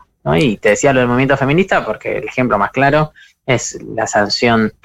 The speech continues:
de la interrupción voluntaria del embarazo, que obviamente, bueno, tuvo un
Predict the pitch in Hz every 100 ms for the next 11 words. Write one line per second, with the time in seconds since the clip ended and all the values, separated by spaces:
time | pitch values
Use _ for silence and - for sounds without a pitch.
0 | - - 107 110 107 104 113 104 101 98
1 | 107 104 98 101 107 113 127 - 151 165
2 | - _ _ - 104 98 127 202 160 107
3 | 147 135 98 - 131 113 104 95